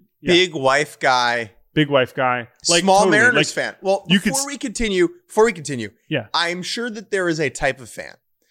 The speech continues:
Speaker 1: Yeah.
Speaker 2: who is listening to this and
Speaker 1: Well, that's
Speaker 2: saying,
Speaker 1: what I was about to say. Yeah.
Speaker 2: "Jordan Schusterman,
Speaker 1: Yeah, you're a
Speaker 2: Mariners
Speaker 1: fraud.
Speaker 2: fan in quotes, went to sleep.
Speaker 1: I know.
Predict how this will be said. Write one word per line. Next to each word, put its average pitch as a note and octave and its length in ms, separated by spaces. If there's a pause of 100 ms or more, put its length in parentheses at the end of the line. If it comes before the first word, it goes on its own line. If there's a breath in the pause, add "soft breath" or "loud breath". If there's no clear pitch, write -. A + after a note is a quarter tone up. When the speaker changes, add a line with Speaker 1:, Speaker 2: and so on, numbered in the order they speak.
(120)
Speaker 1:
Yeah. C#3 120
Speaker 2:
who E3+ 100
is C3 180
listening D3 360
to F#2+ 100
this - 300
and B2 180
Speaker 1:
Well, C3+ 140
that's D3 140
Speaker 2:
saying, C3+ 40
Speaker 1:
what D#3 60
I - 20
was C3+ 100
about C#3 200
to B2+ 40
say. G#2 180
Yeah. G2+ 40
Speaker 2:
"Jordan G3+ 440
Schusterman, D#3+ 800 (260)
Speaker 1:
Yeah, A#2+ 120
you're - 20
a A#2 40
Speaker 2:
Mariners F3 680
Speaker 1:
fraud. - 120
Speaker 2:
fan D3 380
in C3+ 160
quotes, D3 420
went C#3+ 220
to B2 80
sleep. - 280
Speaker 1:
I - 40
know. G2 180